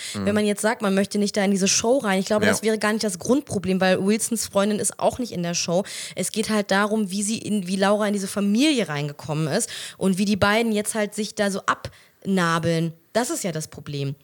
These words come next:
Speaker 1: Ja.
Speaker 2: Die hätten ja sagen können, ey, wir sind bei den Folgen nicht mehr dabei. Das wäre, glaub ich, gar nicht so schlimm gewesen, weil
Speaker 1: Mhm.
Speaker 2: Cheyenne und Nino und auch Wilson und Natascha bieten schon genug und die Mama.
Speaker 1: Ja.
Speaker 2: Oder
Speaker 1: Wobei,
Speaker 2: nicht?
Speaker 1: aber ich muss aber auch dazu sagen, ähm, Jimmy hat ja gesagt, er möchte nicht mehr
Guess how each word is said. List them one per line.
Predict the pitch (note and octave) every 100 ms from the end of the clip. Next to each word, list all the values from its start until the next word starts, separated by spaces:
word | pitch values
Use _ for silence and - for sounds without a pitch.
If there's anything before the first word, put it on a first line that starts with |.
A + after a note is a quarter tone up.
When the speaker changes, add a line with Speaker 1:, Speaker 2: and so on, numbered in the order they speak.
| -
Speaker 1:
Ja. | G3+
Speaker 2:
Die | G3+
hätten | G#3
ja | G#3
sagen | F#3+ G#3 A#3+
können, | A#3+ G#3+
ey, | F#3+ G3+
wir |
sind | F#3+ G3
bei | F#3+
den | F#3+
Folgen | - G3+ G3
nicht | F#3
mehr | F#3+
dabei. | F#3 F3+ A3
Das | F#3+
wäre, | G3+ G3+
glaub | G#3
ich, | G#3
gar | G#3 A#3
nicht | B3
so |
schlimm | A3 - D4 G#4
gewesen, | B3+ D#3 D3 C#3+ D3
weil | F3+
Speaker 1:
Mhm. | F#3 G#2 G2 G2+
Speaker 2:
Cheyenne | - A3+ G#3 C4 C#4+
und | G#3+ G#3
Nino | A3+ C4+ A3+ B3+ - -
und | D4+
auch | - G3+
Wilson | G#3+ B3+ C4+ -
und | C#4 C#4+
Natascha | B3+ A#3
bieten | F3+ G#3+ -
schon | A#3+ B3 A3
genug | G#3 B3+ D4+ -
und | F#3
die | E3+
Mama. | E3 D#3+ F3 G#3 -
Speaker 1:
Ja. | G2+ G#2 G#2+ -
Speaker 2:
Oder | - F#3+
Speaker 1:
Wobei, | - B2
Speaker 2:
nicht? | C#3 -
Speaker 1:
aber | A2 A2+
ich | C3+
muss | D#3+
aber | - A#2+
auch | A#2+ -
dazu | G#2 - B2+
sagen, | B2+ E2+ F2 A2+ C3+ - _ - _ _ _ _ _ - - - -
ähm, | G2 G2 G2 F#2+ - _ - - _ -
Jimmy | B2 C#3
hat | C3+
ja | B2
gesagt, | G#2+ G#2+ G#2+
er | G2
möchte | G2+ A2+ -
nicht | G2+ -
mehr | G2+ F#2+ F#2+